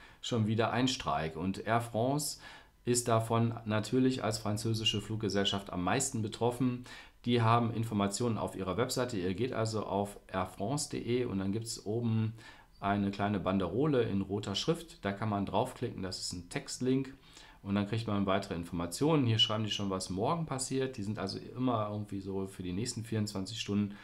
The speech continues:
aktuell. Morgen werden neunzig Prozent aller Langstreckenflüge durchgeführt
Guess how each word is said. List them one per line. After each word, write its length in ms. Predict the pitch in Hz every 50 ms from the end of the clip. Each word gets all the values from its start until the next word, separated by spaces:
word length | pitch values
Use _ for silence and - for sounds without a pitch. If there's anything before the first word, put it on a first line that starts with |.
| - - - - - -
aktuell. 720 | 107 107 110 - - 95 - 98 131 156 175 180 180 180 - - - - - -
Morgen 260 | - 110 117 120 104
werden 260 | 98 98 95 95 92
neunzig 380 | 85 90 107 143 165 - 147 -
Prozent 400 | - 120 113 - 120 117 117 117
aller 460 | - 101 104 104 104 101 98 95 87
Langstreckenflüge 760 | 87 113 151 160 - - 139 - 117 113 - 123 120 117 120
durchgeführt 840 | 104 101 110 113 113 113 110 - - - 101 104 104 104 104 - -